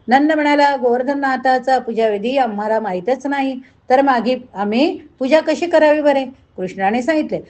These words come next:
"बाबा, मला माहीत आहे, तुम्ही चिंता करू नका. गोवर्धनाच्या पूजेची तयारी करा. गरिबांसाठी अन्नकोट करायचं आहे. गरीब जन, गायी, सदाचारी ब्राह्मण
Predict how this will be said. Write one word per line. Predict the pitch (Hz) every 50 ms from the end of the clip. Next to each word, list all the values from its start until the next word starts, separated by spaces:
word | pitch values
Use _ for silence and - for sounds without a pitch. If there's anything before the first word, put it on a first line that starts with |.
| _ _ _
"बाबा, | - 202 202 196 190 226 247
मला | 269 269 247 240 247
माहीत | 254 240 226 214 226 233 294
आहे, | 285 262 220 185
तुम्ही | - 262 285 294
चिंता | 240 294 294 277 285 247 269 302 302 294
करू | 294 294 269 269 269 277 277
नका. | 269 254 233 262 247 240 247 254 269 262 240 104 90 - _ _ _ _ _ _ -
गोवर्धनाच्या | 175 185 180 196 220 240 262 262 277 277 285 277 269 262 262 240 247 254 254
पूजेची | 247 247 233 180 208 208 196 196 196 226 226 247 254 240
तयारी | 226 202 190 185 180 180 185 226 254
करा. | - - 320 302 247 180 143 - _ _ _ _ _ _ _ - 190
गरिबांसाठी | 233 240 294 302 320 320 302 285 269 240 277 254 226 220 220 254 262 262
अन्नकोट | - - 220 214 220 220 214 220 220 214 214 208
करायचं | 208 - 190 185 185 185 175 175 - 202
आहे. | 185 175 175 160 151 147 - _ _ _ _ _ -
गरीब | 214 247 277 330 330 320
जन, | 294 226 233 262 277 285 262 190 139 131 - - - _ _ _ _ _ _ _ _ _ _ _ - - -
गायी, | 170 165 165 180 196 202 - - - - _ _ _ -
सदाचारी | - 196 180 196 220 254 269 277 277 262 254 262 269 262
ब्राह्मण | 240 240 220 214 226 233 240 226 196